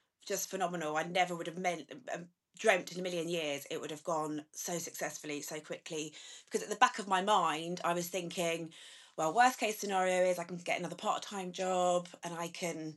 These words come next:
do this alongside it if it, if I haven't got enough clients, et cetera" But my cl-, my small client base I'd built up, obviously by word of mouth, just grew overnight. Um,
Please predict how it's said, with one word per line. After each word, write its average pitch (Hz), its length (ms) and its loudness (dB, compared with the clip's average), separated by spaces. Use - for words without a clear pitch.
do 208 120 8
this 175 160 2
alongside 180 600 2
it 170 280 4
if - 100 -6
it, - 140 -10
if 170 180 -8
I - 40 -10
haven't 165 220 -4
got 135 100 -6
enough 165 160 -10
clients, 175 640 2
et - 60 -10
cetera" 170 500 -2
But 208 240 10
my 196 180 0
cl-, 240 220 -2
my 220 100 10
small 277 240 4
client 214 280 8
base 190 180 6
I'd 180 140 2
built 202 240 8
up, 190 360 6
obviously 190 600 4
by 196 140 8
word 202 300 8
of 175 140 -4
mouth, 170 680 4
just 214 220 2
grew 156 420 4
overnight. 175 680 2
Um, 180 500 8